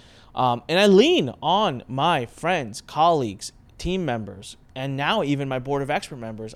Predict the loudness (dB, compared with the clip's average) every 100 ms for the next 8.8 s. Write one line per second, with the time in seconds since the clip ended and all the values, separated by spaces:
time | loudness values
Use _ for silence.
0 | -10 -8 -6 -6 -6 -6 -6 -6 -8 -8
1 | -10 -10 -14 -18 -20 -14 -12 -10 -10 -8
2 | -8 -10 -14 -16 -18 -14 -4 0 0 -2
3 | -8 -16 -10 -4 -2 2 4 4 0 -12
4 | -8 -8 -8 _ -20 -18 -14 -6 -4 -6
5 | -10 -16 -20 -16 -10 -8 -2 0 2 0
6 | -2 -2 -2 -4 -10 -12 -10 -6 -6 -6
7 | -14 -16 -6 0 2 2 4 4 4 4
8 | 4 0 -20 -20 -20 _ -12 -12